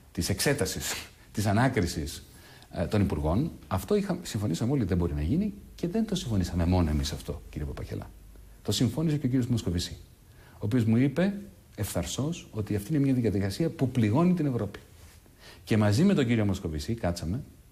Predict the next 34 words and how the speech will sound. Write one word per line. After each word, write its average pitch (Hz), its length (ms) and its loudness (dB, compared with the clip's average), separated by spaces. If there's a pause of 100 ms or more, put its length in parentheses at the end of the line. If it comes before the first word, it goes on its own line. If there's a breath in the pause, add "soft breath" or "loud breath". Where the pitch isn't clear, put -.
(560 loud breath)
μετά 90 280 2
από 107 160 2
μια 95 180 4
ένταση 95 420 2
με 85 80 4
τους - 160 -4
υπόλοιπους 82 420 -4
θεσμούς, 78 540 -4 (560 loud breath)
και 110 100 -2
για 101 380 4 (200)
σαράντα 98 440 2
οκτώ 147 280 0
ώρες 104 340 0
δουλεύαμε 101 580 0
συστηματικά 113 680 -2
στο 127 140 -4
να 101 100 0
βρούμε 127 220 0
ένα 117 160 2
άλλο 113 260 0 (100)
νέο 131 260 4
μοντέλο. 90 400 2
Και 76 120 -4
το 107 100 0
μο-, 104 160 4 (120)
νέο 165 200 6
μοντέλο 147 280 4
που 120 100 -2
βρήκαμε 156 280 0
ήταν 139 140 -2
το 110 100 0
Brussels 85 440 0
Group. - 80 -6 (320 loud breath)
Δυστυχώς, 165 840 0